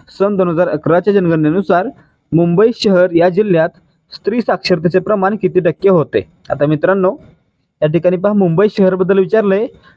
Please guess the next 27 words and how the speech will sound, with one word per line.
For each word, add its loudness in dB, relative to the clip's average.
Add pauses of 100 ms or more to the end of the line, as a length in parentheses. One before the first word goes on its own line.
(140)
स्त्री -2
साक्षरतेचं 0
प्रमाण. -2 (360)
या 2
ठिकाणी 0
पहा, -2
एकूण 0
साक्षरता 0
किती 0
होती 0
मुंबई 2
शहरची? 0 (600)
तर 0
ती -2
होती 0 (640)
एकोणनव्वद 0 (100)
पॉइंट 0
वीस 2
टक्के. -2 (380)
ठीक -2
आहे, -2
तर -2
त्यापैकी -2
स्त्री 0
साक्षरता -2
किती -2
होती? 0